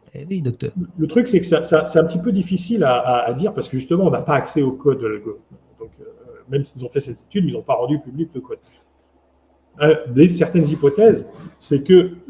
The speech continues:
Speaker 2: que l'on peut dire, hein, c'est que il y a aussi le type de, de rhétorique utilisée par les différentes personnalités politiques.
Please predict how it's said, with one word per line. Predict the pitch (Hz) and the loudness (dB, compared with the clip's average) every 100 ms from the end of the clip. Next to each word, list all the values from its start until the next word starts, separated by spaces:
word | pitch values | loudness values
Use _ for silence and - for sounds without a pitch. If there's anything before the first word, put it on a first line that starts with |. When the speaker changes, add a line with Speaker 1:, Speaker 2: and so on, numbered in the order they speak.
| - | -4
Speaker 2:
que | 135 | 0
l'on | 131 | 0
peut | 127 | 0
dire, | 156 233 | 0 0
hein, | 127 156 | 0 -4
c'est | - 147 | -4 -4
que | 143 139 131 127 - _ _ _ _ _ _ _ _ - | 2 4 4 0 -18 _ _ _ _ _ _ _ _ 0
il | |
y | 131 | 2
a | |
aussi | 123 165 | 4 4
le | 151 | 4
type | 220 147 | 2 4
de, | 139 127 | 4 4
de | 127 | 2
rhétorique | 131 170 175 202 | 4 4 6 4
utilisée | - - 147 170 | 0 -6 -2 0
par | 185 123 | 0 -2
les | 123 | -4
différentes | 139 151 135 120 98 - | -2 -2 0 -2 -4 -8
personnalités | - - 127 120 127 | -10 -6 -8 -6 -8
politiques. | 120 117 214 214 | -8 -8 -10 -10